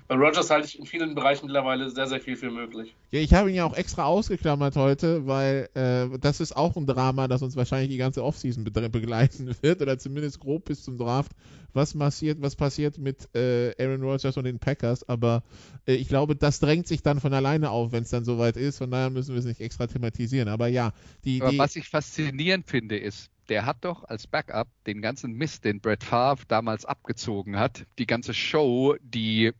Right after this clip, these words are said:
Speaker 3: Brett Favre abgezogen hat, darüber, oh, spielt er jetzt weiter, geht er woanders hin, will er sich traden lassen, geht er in, äh, Dritter zurück, hat er doch mitbekommen, war garantiert total genervt davon, weil ihn das ja betroffen hat. Weil er war ja der Backup.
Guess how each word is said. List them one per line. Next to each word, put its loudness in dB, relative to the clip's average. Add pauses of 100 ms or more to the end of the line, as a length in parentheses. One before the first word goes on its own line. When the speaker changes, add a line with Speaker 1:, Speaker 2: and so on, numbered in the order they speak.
Speaker 3:
Brett 0
Favre 0
abgezogen -4
hat, 0
darüber, 0
oh, -6
spielt -8
er 2
jetzt 0
weiter, 2 (320)
geht -2
er 2
woanders 0
hin, -4
will -2
er 2
sich -8
traden 0
lassen, -4
geht 0
er 2
in, -4
äh, 0
Dritter 0
zurück, -2 (280)
hat 0
er 2
doch -2
mitbekommen, -2
war 2 (160)
garantiert -4
total -4
genervt -2
davon, -4
weil 0
ihn -6
das -4
ja -2
betroffen -2
hat. -8 (580)
Weil -8
er -4
war 2
ja 2
der 0
Backup. -2